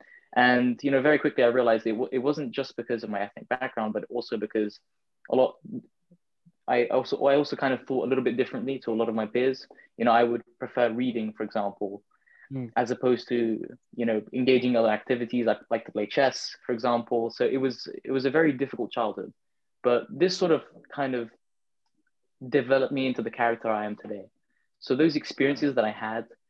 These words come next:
Speaker 1: they essentially helped me form this persona of, like, I can really do anything I dream of, because I don't fear, like, rejection. I don't fear,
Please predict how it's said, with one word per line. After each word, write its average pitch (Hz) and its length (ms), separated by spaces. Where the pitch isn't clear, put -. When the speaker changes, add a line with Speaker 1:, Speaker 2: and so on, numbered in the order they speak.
Speaker 1:
they 117 640
essentially 175 500
helped 151 340
me 139 160
form 123 640
this 117 340
persona 127 420
of, 110 160
like, 110 240
I 131 80
can 120 300
really 117 240
do 110 180
anything 107 320
I 98 80
dream 107 280
of, - 120
because 110 300
I 123 80
don't 135 200
fear, 120 320
like, 104 180
rejection. 117 480
I 110 80
don't 113 220
fear, 104 340